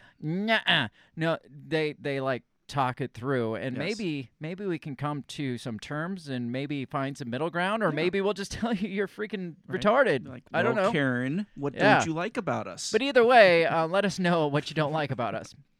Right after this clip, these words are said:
Speaker 1: Uh, if you do like us, share it with people that would like us. Share it with people that wouldn't like us. Just share it. Just share the shit out of it. That's all we ask. The biggest thing you can do. Um, uh, check out our web store, which is at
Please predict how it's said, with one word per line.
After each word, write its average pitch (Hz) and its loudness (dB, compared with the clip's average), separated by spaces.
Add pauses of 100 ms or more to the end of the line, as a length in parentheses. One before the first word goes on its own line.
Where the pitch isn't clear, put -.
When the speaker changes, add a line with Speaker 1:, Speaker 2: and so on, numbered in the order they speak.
(440)
Speaker 1:
Uh, 160 4 (420)
if 160 -2
you 190 -2
do 254 4
like 180 6
us, 165 2
share 202 2
it 156 2
with 147 -2
people 147 -6
that 127 -2
would 143 -2
like 117 0
us. 113 -4 (180)
Share 277 0
it 247 0
with 240 -2
people 233 -4
that 202 0
wouldn't 226 -4
like 123 -2
us. 113 -4
Just 202 -8
share 120 -2
it. - -10
Just - -16
share 160 -4
the 165 -6
shit 123 -6
out 107 -6
of 101 -8
it. 110 -8 (240)
That's 127 -8
all 127 0
we 120 -2
ask. 104 -4 (300)
The 127 -12
biggest 131 -4
thing 117 -6
you 110 -6
can 120 -8
do. 113 -4 (500)
Um, 180 2
uh, 165 2
check 214 -2
out 254 2
our 220 6
web 175 0
store, 185 4
which 170 -4
is 165 -4
at 160 -2